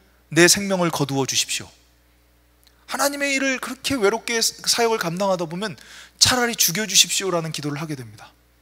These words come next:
저는 많이 봤어요. 네. 개척교회 목사님들이 이 기도를 제일 많이 하시는 것 같아요. 너무너무 힘드실 때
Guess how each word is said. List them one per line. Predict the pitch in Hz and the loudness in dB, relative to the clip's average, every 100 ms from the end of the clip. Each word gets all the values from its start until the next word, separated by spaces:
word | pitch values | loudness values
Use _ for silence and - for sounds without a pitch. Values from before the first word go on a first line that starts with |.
| _ _ _ _ _ _ _ _ _ _ _ _ _ - | _ _ _ _ _ _ _ _ _ _ _ _ _ -8
저는 | - 247 | 0 4
많이 | 196 156 | 6 4
봤어요. | 170 123 - 117 90 - _ _ _ _ _ _ _ _ _ _ - | 2 0 0 0 -4 -16 _ _ _ _ _ _ _ _ _ _ -8
네. | 123 98 - _ _ _ | -6 -6 -14 _ _ _
개척교회 | - 175 180 208 | 2 2 2 0
목사님들이 | 147 151 156 147 135 | 0 -2 -2 -4 -8
이 | 120 | -6
기도를 | 139 131 | -8 -6
제일 | 135 123 | -6 -6
많이 | 104 | -8
하시는 | 113 120 107 | -4 -4 -6
것 | |
같아요. | 98 - - - _ _ - _ - _ _ _ _ | -18 -18 -20 -20 _ _ -20 _ -20 _ _ _ _
너무너무 | - 170 185 165 | -4 -2 0 0
힘드실 | 165 175 151 | -2 0 -4
때 | 139 | -4